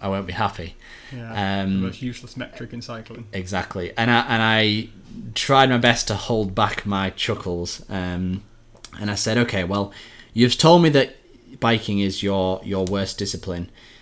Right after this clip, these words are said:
Speaker 1: Um, and I said, "Look, I'm gonna try and get the out-, the answer out of you here. You've told me that cycling is your worst discipline, yet you have told me that you do structured intervals, really good quality intervals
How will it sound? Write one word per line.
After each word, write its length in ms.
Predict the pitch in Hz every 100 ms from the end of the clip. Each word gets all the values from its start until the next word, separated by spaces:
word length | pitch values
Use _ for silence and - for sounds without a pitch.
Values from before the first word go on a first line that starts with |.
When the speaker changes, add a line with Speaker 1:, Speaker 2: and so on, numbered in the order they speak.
| - -
Speaker 1:
Um, 300 | 101 95 95
and 180 | 92 104
I 40 |
said, 240 | 101 110
"Look, 200 | 113 110
I'm 120 | 95 104
gonna 140 | 107
try 260 | - 123 113
and 80 |
get 140 | 110 107
the 60 |
out-, 220 | 101 98 - 107
the 120 | 101
answer 320 | 101 95 95
out 160 | 92 90
of 100 | 95
you 240 | 110 95
here. 380 | 85 90 82 82 - - - -
You've 140 | 101
told 180 | 139 151
me 80 | 143
that 120 | 135
cycling 380 | - 123 120 107
is 100 | 101
your 80 | 101
worst 240 | 98 -
discipline, 540 | 101 - 98 85 80 - - - - _ _ -
yet 340 | 110 110 -
you 80 | 104
have 240 | 127 127
told 300 | - 131 123
me 60 | 104
that 160 | 95
you 80 | 104
do 160 | 95 95
structured 460 | - 127 - - 104
intervals, 680 | 104 98 87 87 85 85 98
really 220 | 101 101
good 160 | 98 -
quality 380 | 107 95 101
intervals 640 | 104 98 90 85 85 -